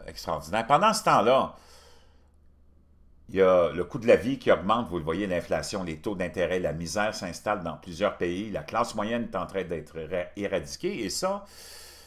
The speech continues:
c'est que le début, naturellement, avec le conflit, la guerre en Israël et la guerre en Ukraine et c'est des autres conflits qui sont sur le point de se présenter et d'éclater parce que c'était juste une question de temps. Imaginez-vous, le...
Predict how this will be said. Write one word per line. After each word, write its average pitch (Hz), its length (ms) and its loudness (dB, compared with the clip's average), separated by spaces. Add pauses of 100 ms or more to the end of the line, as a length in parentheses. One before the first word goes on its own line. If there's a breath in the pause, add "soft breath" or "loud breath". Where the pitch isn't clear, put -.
(520 loud breath)
c'est 98 320 -2
que - 220 -6
le 107 420 0
début, 95 420 -4
naturellement, 82 400 -4
avec 87 120 -8
le 78 80 -4
conflit, 90 560 -8
la 80 140 -6
guerre 139 520 0
en 113 140 -2
Israël 107 680 -4 (400 soft breath)
et 139 180 -12
la - 160 -10
guerre 143 500 4
en 120 140 -2
Ukraine 123 460 -4
et 82 60 -6
c'est - 400 -10
des 78 300 -10
autres 160 200 4
conflits 147 400 -4
qui - 100 -10
sont 107 140 -2
sur 95 180 -4
le 87 100 -2
point 104 280 -6
de 82 160 -8
se 82 160 -10
présenter 80 560 -8
et 87 40 -8
d'éclater 80 440 -8
parce - 220 -10
que 78 220 -10 (360 soft breath)
c'était - 240 -10
juste 110 240 -10
une 85 100 -8
question 82 380 -8
de 104 220 -4
temps. - 120 -2 (320 soft breath)
Imaginez-vous, 165 540 0
le... 92 260 8